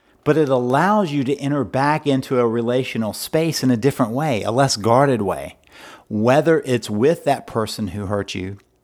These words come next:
or just with people in general. Either way, you find a better way of stepping into it. The last piece that you get from forgiving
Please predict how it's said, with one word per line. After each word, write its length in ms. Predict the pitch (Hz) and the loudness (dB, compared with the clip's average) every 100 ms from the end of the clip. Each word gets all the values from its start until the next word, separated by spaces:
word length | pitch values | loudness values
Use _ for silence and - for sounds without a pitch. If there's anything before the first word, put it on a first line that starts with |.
| - - - | -16 -16 0
or 220 | 151 147 | 4 4
just 480 | 110 113 156 - 135 | 2 2 2 2 2
with 160 | 127 | 0
people 360 | - 123 117 110 | 0 0 2 0
in 200 | 110 104 | 0 -2
general. 420 | 98 113 101 90 - | 0 0 0 -4 -2
Either 300 | 131 147 135 | 0 4 4
way, 560 | 117 120 107 92 90 - - - | 4 4 2 2 -2 -8 -16 -4
you 100 | 113 | -2
find 320 | - 120 123 | 0 2 2
a 80 | 110 | 0
better 300 | 90 110 110 | 0 0 0
way 200 | 98 95 | -2 -4
of 80 | 90 | -4
stepping 380 | - 92 95 | -4 -4 -4
into 320 | 90 90 - - | -4 -6 -8 -10
it. 160 | - _ _ _ _ _ - - - _ _ _ _ _ _ _ | -12 _ _ _ _ _ -20 -20 -20 _ _ _ _ _ _ _
The 140 | 131 117 | 2 4
last 440 | 135 156 147 - | 6 4 2 -2
piece 400 | 110 - - - | -8 -6 -4 -4
that 240 | 120 110 - | -2 -4 0
you 140 | 117 | 0
get 320 | 107 107 92 | 2 2 0
from 240 | - - 98 | -4 -4 -2
forgiving 580 | 110 104 95 92 87 | 0 0 0 0 -2